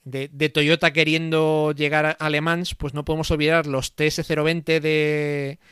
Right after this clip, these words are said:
del noventa y ocho, que tenían Le Mans, eh, a punto y un reventón en la última hora, pues les quedó otra vez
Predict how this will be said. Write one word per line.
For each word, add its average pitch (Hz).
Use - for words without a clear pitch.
del 147
noventa 147
y 156
ocho, 175
que 156
tenían 160
Le 151
Mans, 165
eh, 160
a 160
punto 185
y 160
un 151
reventón 151
en 156
la 151
última 156
hora, 160
pues -
les 139
quedó 151
otra 143
vez 175